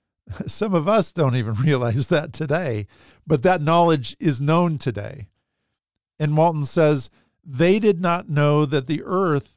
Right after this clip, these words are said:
was spherical and moving through space.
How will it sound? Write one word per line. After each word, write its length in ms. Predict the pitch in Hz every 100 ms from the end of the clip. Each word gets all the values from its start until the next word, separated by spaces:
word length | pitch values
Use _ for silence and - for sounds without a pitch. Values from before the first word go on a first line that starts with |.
| _ -
was 320 | 139 139 -
spherical 920 | - - - 180 170 117 110 104 107 _ _ -
and 220 | 160 147
moving 420 | 170 180 175 147
through 240 | 160 147
space. 720 | 135 - 185 156 98 - -